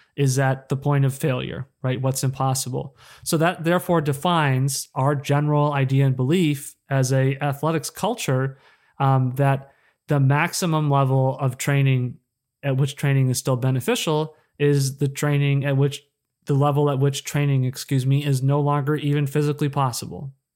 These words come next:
And so then number two, the second point is this means that hard and struggle are, like, equal,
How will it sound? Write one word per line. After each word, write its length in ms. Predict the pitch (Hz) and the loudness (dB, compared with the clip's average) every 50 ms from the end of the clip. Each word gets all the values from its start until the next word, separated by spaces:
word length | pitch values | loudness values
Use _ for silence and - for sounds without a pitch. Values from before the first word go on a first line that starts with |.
| _ _ _ - - - - - - | _ _ _ -20 -20 -20 -20 -12 -4
And 160 | - 151 139 | -2 0 0
so 160 | 139 175 165 | 2 2 2
then 460 | 151 160 160 156 151 143 143 147 139 - _ - | 2 2 0 0 0 -2 -2 -4 -6 -8 _ -4
number 320 | 156 147 143 131 139 135 | 0 0 2 2 2 0
two, 600 | 135 - - 269 277 214 185 160 160 190 226 214 - | 0 -2 -2 0 2 2 2 2 0 -2 -2 -4 -4
the 120 | 147 147 | -4 -2
second 320 | 135 - 185 190 - 208 - | 0 0 0 0 -2 -4 -4
point 240 | - 147 143 143 | -2 0 0 2
is 120 | 147 143 135 | 2 0 0
this 220 | 156 175 - - | 0 0 -2 -2
means 300 | 165 165 170 165 156 147 | -2 -2 -2 -2 -2 -2
that 180 | 151 147 135 - | -2 -2 -4 -4
hard 720 | - - - 202 233 254 180 151 135 135 147 180 190 180 _ _ _ _ _ _ _ _ _ _ _ _ | -10 -8 -4 -2 0 2 2 2 0 0 -2 -4 -6 -10 _ _ _ _ _ _ _ _ _ _ _ _
and 160 | - 151 143 | -2 0 0
struggle 840 | 135 135 - - - 170 180 180 160 135 127 123 139 175 175 - _ _ _ _ _ _ _ _ _ - | 0 -2 -4 -2 -2 0 0 0 0 -2 -2 -2 -2 -4 -6 -10 _ _ _ _ _ _ _ _ _ -2
are, 480 | 139 143 143 143 135 131 127 123 - _ _ _ _ - | 0 2 2 2 2 2 0 -2 -6 _ _ _ _ -2
like, 320 | 139 135 135 131 135 - _ - | 0 0 0 0 -2 -8 _ -6
equal, 680 | - 202 233 226 - 151 127 123 131 165 185 - _ | -4 -4 -4 -2 -2 -2 0 0 0 -4 -6 -8 _